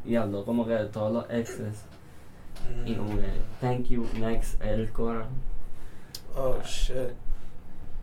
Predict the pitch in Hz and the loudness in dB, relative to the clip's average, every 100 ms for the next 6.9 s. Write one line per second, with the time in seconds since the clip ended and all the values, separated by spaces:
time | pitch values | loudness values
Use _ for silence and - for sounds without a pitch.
0 | - - 117 113 107 104 - - - - | 4 6 6 4 4 0 -2 -6 -6 -2
1 | - 127 131 123 131 147 147 143 135 131 | 2 2 2 0 0 -2 0 2 2 0
2 | 135 139 143 143 143 143 143 156 - 131 | -2 -4 -2 -2 -2 0 0 0 -6 -4
3 | 120 - - - - - - - - - | -4 -2 -2 2 2 2 0 0 2 2
4 | - 123 117 117 110 117 123 139 139 - | 2 0 0 -2 0 0 0 -2 -4 -2
5 | 135 127 - 110 110 113 107 - - - | 0 0 2 2 2 2 0 2 2 4
6 | - 110 104 - 107 - - - | 2 2 0 -2 0 2 2 -2